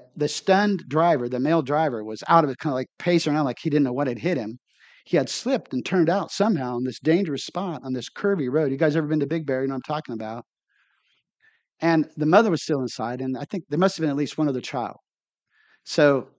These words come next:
following my friend, right, I would go anywhere with him after this incident, okay? We started getting these people, you know, out of the car. And I think it was, like, through the side hatch or something. And finally, we, we waited while people just kept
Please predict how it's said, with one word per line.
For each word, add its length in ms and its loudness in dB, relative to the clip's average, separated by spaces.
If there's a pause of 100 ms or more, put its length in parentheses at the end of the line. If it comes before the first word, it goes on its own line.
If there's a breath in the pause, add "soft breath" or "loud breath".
(360)
following 280 6
my 120 0
friend, 520 4
right, 140 0
I 40 2
would 100 -2
go 220 4
anywhere 360 2
with 160 -6
him 160 -4
after 240 -6
this 220 -6
incident, 460 -8
okay? 320 -6 (520 soft breath)
We 200 2
started 340 6
getting 420 4
these 220 -6
people, 340 -4
you 60 -4
know, 180 -4
out 180 0
of 60 0
the 80 0
car. 380 -4 (280)
And 220 -8
I 40 -12
think 100 -8
it 80 -10
was, 140 -8
like, 140 -8
through 160 -2
the 220 -8
side 340 2
hatch 240 -4
or 60 -8
something. 420 -6 (540 soft breath)
And 160 0
finally, 280 6
we, 120 2
we 200 0
waited 420 2 (480)
while 140 0
people 220 -6
just 180 -10
kept 220 -10